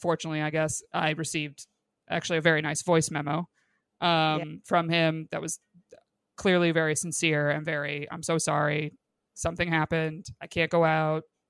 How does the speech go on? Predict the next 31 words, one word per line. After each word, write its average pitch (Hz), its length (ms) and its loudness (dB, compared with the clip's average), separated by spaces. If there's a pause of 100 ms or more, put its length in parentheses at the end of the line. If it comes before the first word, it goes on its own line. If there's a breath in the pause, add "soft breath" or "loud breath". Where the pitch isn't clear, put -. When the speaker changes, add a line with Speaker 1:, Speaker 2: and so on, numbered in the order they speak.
Speaker 1:
I'm 160 120 -10
not 160 180 0
in 175 60 -6
the 175 60 2
city," 160 520 0 (260)
et 165 80 -14
cetera, 156 220 -4
et - 100 -8
cetera. - 280 -8 (760 soft breath)
Um, 170 340 0
and 262 140 -2
in 330 100 0
it, 311 160 -2
too, 262 160 0
he 208 140 0
was 175 180 0
like, 160 220 2 (440)
you 285 100 4
know, 160 220 4
"I 165 160 2 (180)
very 175 180 4
much 165 120 -4
was 165 80 -6
looking 160 140 -2
forward 151 220 -4
to 185 60 -4
meeting 269 260 4
you. 196 520 2 (440)
I'm 170 80 -10
really 156 160 -2
sorry." 185 760 6